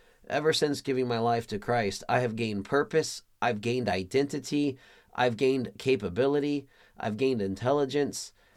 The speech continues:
I have just grown and grown and grown in many, many things. It's an absolutely wonderful, worthwhile experience. If you need to be baptized in the Holy Spirit,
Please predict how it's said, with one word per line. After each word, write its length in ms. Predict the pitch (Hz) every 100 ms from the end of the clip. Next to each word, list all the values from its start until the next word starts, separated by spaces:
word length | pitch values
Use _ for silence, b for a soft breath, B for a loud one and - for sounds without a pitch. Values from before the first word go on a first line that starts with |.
| b
I 160 | - 127
have 140 | 131
just 240 | 117 104
grown 400 | 104 110 139 151
and 160 | 143 113
grown 300 | 110 131 131
and 180 | 120 101
grown 400 | 110 131 127 98
in 420 | - 95 95 113
many, 340 | 131 147 147
many 320 | 127 120 117 104
things. 600 | 101 117 104 90 92 - b b b b
It's 260 | - 117
an 80 | 117
absolutely 960 | 127 147 143 - 123 131 139 147 113 127
wonderful, 800 | 110 107 143 147 127 120 123 110
worthwhile 600 | 110 120 - 113 117 107
experience. 760 | 87 - 110 107 87 - - - - - - - - b b b b b - -
If 340 | 151 165 131 -
you 180 | - 147
need 240 | 143 143 127
to 60 |
be 140 | 127 143
baptized 680 | 123 139 143 - 147 147 120
in 80 | 139
the 100 | 127
Holy 280 | 139 143
Spirit, 580 | 123 - 147 160 127 _